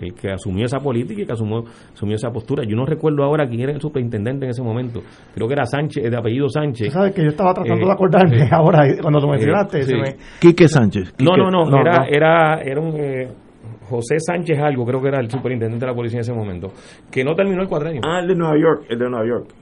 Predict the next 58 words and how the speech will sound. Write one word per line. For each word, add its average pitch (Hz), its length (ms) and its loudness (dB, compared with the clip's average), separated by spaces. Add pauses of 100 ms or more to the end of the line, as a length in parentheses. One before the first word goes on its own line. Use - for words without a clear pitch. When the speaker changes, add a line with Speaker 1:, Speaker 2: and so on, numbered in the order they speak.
(140)
Speaker 2:
Yo 147 140 -2
Speaker 3:
Sí. 196 60 0
Speaker 2:
recuerdo 214 500 2
que 143 80 -6
en 127 80 -4
aquellos 175 360 -2
tiempos, 160 540 -6
yo 131 80 -8
una 170 120 -4
vez 185 120 0
estaba 185 240 -4
echando 156 180 -4
Speaker 1:
Y - 40 0
Rosa 143 180 2
Speaker 2:
gas- 139 100 0
Speaker 1:
Carrasquillo 165 440 2
era 202 100 4
uno 180 160 -2
de 147 180 2
los, 139 280 -2
de 123 80 0
los 123 160 2
oficiales 131 600 2
que 123 100 -2
estuvo 180 460 -2 (200)
dirigiendo 127 680 0
también 104 560 -4 (340)
esos 143 260 0
operativos 135 500 2
de 123 60 0
la 104 100 0
Fuerza 127 220 0
de 123 80 2
Choque, 143 240 4
Speaker 3:
Absurdo. 117 340 0
Speaker 1:
de 107 180 -2
agresiones 117 760 2
y - 40 0
de 120 100 0
macanazo 110 640 -2
contra 117 300 -4
la 95 120 -4
gente 135 200 -2
que 131 80 -4
protestaba. 98 420 -8
Speaker 2:
Pero 135 180 -6
yo, 156 240 -4
yo 156 180 -4
que 196 100 -2
vivía 190 340 4
en 160 80 0
el 143 80 -2
viejo 151 200 0
San 180 200 -4
Juan, 143 280 0
en 113 80 -6
aquel 123 260 -6
tiempo, 147 600 -4